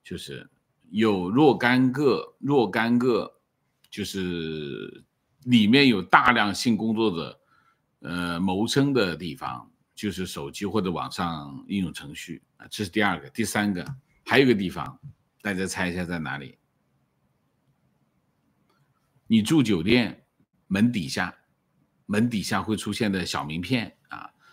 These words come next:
这就是性工作者的存在的地方。所以中国的性工作者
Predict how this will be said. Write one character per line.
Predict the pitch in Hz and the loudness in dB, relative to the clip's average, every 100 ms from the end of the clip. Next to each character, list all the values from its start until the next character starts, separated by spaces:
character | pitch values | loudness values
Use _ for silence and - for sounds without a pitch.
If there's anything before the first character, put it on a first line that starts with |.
| - | -8
这 | 110 | -4
就 | 87 92 | -2 -4
是 | 85 87 | -4 -4
性 | - 107 | -2 -2
工 | 92 95 | -2 -2
作 | 95 | -4
者 | 80 71 | -6 -8
的 | 64 76 73 | -10 -10 -10
存 | 67 92 | -10 -8
在 | 82 90 | -6 -6
的 | 80 | -6
地 | 76 73 | -10 -14
方。 | - 65 - _ _ _ _ _ _ _ _ _ _ _ _ _ _ _ _ _ _ _ _ _ _ _ _ _ _ - - - - _ _ - - | -14 -16 -18 _ _ _ _ _ _ _ _ _ _ _ _ _ _ _ _ _ _ _ _ _ _ _ _ _ _ -14 -14 -18 -20 _ _ -20 -2
所 | - | 6
以 | 135 | 8
中 | - 170 156 | 8 6 6
国 | 131 | 4
的 | 120 | 4
性 | - 147 | 4 4
工 | 123 131 | 6 6
作 | 131 117 | 6 4
者 | 90 73 | 2 -6